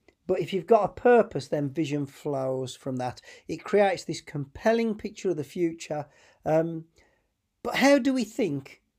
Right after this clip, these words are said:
about vision? How do we start to put some legs onto this concept? How do we make it practical?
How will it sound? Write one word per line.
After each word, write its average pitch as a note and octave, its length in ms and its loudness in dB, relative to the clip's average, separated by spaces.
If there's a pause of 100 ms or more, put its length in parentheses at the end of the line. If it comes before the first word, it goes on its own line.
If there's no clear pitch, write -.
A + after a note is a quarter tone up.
(340)
about D3 320 -2
vision? A#2+ 340 -6
How B3+ 300 6
do G#3 300 -2
we G3+ 100 -2
start G3 520 2
to E3+ 280 -6
put - 180 -4
some F3+ 300 -4 (540)
legs G3+ 440 4
onto G#3+ 280 2
this G3 120 0
concept? F#3+ 520 -2
How G#3+ 200 0
do G#3+ 160 -4
we G3 120 0
make D#3+ 480 -4
it - 200 -16
practical? - 760 -12